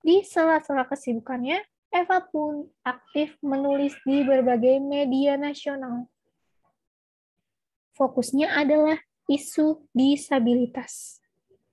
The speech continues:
Dengan merintis karir sebagai P N S sejak sembilan belas sembilan dua, Eva menapaki anak tangga mulai bawah. Saya berharap ini bisa menjadi motivasi bersama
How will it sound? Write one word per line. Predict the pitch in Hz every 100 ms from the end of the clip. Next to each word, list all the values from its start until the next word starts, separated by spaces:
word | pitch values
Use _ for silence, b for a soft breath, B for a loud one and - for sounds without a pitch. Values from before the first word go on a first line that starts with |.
| _ _ _ _
Dengan | 285 311 349 381 392
merintis | 349 330 330 311 -
karir | - 294 285 285 285 285 294
sebagai | - 262 262 262 262
P |
N | 269 269 247 262
S | 277 -
sejak | 240 254 -
sembilan | _ - - 311 320
belas | 294 269 269
sembilan | 254 254 254 254 240 226 214
dua, | 214 240 311 - _ _ _ _ _ _
Eva | 330 339 339
menapaki | 339 311 285 277 269 - 320 -
anak | 285 311 -
tangga | - 277 269 269
mulai | 277 254 247 262 269
bawah. | 254 254 254 - _ _ _ _ _ _ _ _
Saya | - - 262 320 370
berharap | 359 302 285 269 277 285 _
ini | 294 320 320
bisa | 277 269 294
menjadi | 285 262 269 262
motivasi | 285 294 320 311 294 - 277
bersama | 247 240 247 226 233